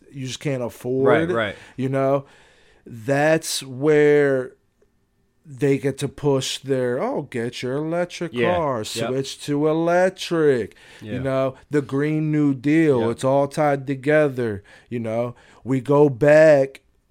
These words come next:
Speaker 1: you know, go back to our prior episodes where I tied together how the Green New Deal is just pretty much a money laundering machine.
Speaker 2: Yep.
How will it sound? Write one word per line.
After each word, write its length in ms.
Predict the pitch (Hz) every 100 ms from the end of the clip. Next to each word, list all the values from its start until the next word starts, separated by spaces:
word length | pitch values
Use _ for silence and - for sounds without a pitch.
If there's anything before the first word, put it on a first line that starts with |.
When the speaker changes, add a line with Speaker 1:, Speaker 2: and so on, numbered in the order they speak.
| _ 147
Speaker 1:
you 100 | 135
know, 180 | 131 120
go 140 | 131
back 220 | 127 135
to 120 | -
our 100 | 143
prior 560 | 135 151 139 143 143 135
episodes 840 | 143 160 175 160 147 135 131 131 123
where 220 | 135 131
I 260 | 127 139
tied 640 | 143 - 139 139 135 135 120
together 960 | 135 113 131 147 165 139 127 123 123 120 _ _ _
how 500 | 127 120 127 120 120
the 100 | 123
Green 460 | 127 127 143 147 143
New 200 | 147 139
Deal 520 | 113 135 139 160 151
is 160 | 139 127
just 440 | 143 131 - -
pretty 220 | - 147 139
much 320 | 139 143 139
a 60 | 139
money 760 | 131 131 135 139 143 143 139 127
laundering 800 | 123 131 151 170 151 135 127
machine. 640 | 120 117 - 117 107 98 87
Speaker 2:
Yep. 220 | 107 104